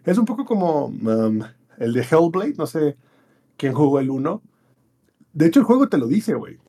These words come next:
O sea, cuando tú entras al Hellblade uno, te sale un pinche letrero que te dice, "O ponte audífonos, o espero que tu home theater esté vergas, porque si no tienes ninguno de los dos, no vas a poder disfrutar el juego al nivel que nosotros lo diseñamos".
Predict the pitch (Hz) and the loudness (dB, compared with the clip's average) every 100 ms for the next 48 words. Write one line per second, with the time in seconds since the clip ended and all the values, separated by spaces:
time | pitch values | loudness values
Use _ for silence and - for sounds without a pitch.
0 | _ - - 127 127 139 196 202 220 143 | _ -20 -10 -6 -4 -4 -4 -4 -2 -2
1 | 117 151 151 165 151 - 139 170 220 - | 0 0 2 0 -4 -4 -4 -2 -8 -4
2 | 147 165 170 165 165 180 170 127 139 - | -2 -2 -6 -8 -6 -6 -6 -8 -10 -8
3 | 120 120 - - _ _ _ - - 339 | -8 -8 -12 -18 _ _ _ -4 -2 0
4 | 381 359 247 247 - 269 302 392 - - | 2 2 2 2 0 0 2 0 0 0
5 | 147 - 262 170 - 143 180 185 180 135 | 0 0 0 -4 -6 -4 -4 -4 -6 -6
6 | 110 165 160 - 131 - 247 294 - 113 | -2 0 0 -2 -8 -6 -8 -10 -12 -12
7 | 127 165 302 392 330 202 247 196 127 165 | -6 -6 -4 0 0 2 0 0 -2 -4
8 | 277 - _ _ _ 156 208 220 226 - | -6 -10 _ _ _ -2 2 2 2 0
9 | 160 180 190 147 160 165 160 160 156 160 | 0 0 -2 -4 0 2 2 2 2 2
10 | 117 120 127 127 139 135 143 127 120 123 | -2 -4 -2 0 -2 -2 -6 -8 -8 -8
11 | 127 131 - _ _ _ - 120 120 117 | -6 -8 -10 _ _ _ -6 -4 -4 -6
12 | 120 120 120 104 - | -4 -2 -2 -4 -12